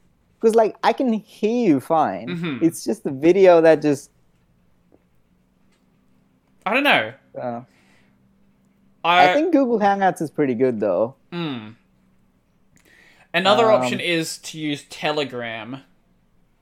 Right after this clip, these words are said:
Speaker 1: Oh, do they have video?
Speaker 2: Very soon. I'm not,
Speaker 1: Oh.
Speaker 2: they don't have it just yet, but very soon they will have video.
Speaker 1: Yeah.
Speaker 2: Which
Speaker 1: Oh,
Speaker 2: is
Speaker 1: Microsoft
Speaker 2: awesome.
Speaker 1: Teams is pretty good.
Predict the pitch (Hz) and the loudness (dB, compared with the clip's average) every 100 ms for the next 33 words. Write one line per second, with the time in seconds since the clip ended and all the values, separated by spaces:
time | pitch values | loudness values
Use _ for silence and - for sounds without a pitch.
0 | _ _ - 185 131 151 185 180 175 156 | _ _ 2 4 4 6 6 6 4 2
1 | 160 113 98 117 139 175 185 185 180 151 | 2 2 0 -4 0 2 4 0 -2 -2
2 | 131 113 113 135 _ - 160 180 - _ | -4 -6 -12 -18 _ -6 -4 -4 -8 _
3 | - 185 170 180 190 190 160 147 156 156 | -8 -8 -2 -2 0 -2 -2 -2 -2 -2
4 | - 156 156 - 135 120 - _ _ _ | -2 -2 -2 -4 -6 -6 -10 _ _ _
5 | 143 156 156 156 160 147 143 139 139 127 | -4 -2 0 -4 -4 -4 -4 -4 -4 -6
6 | 131 123 113 135 - _ _ _ _ _ | -8 -8 -10 -14 -18 _ _ _ _ _
7 | _ _ _ 123 113 110 - 156 202 247 | _ _ _ -6 -2 -2 -4 -4 4 4
8 | - 180 277 233 208 - - 185 208 202 | 4 0 -2 -2 -2 -4 -2 -2 0 -2
9 | 143 107 117 104 98 107 160 | -4 -2 -2 0 2 2 0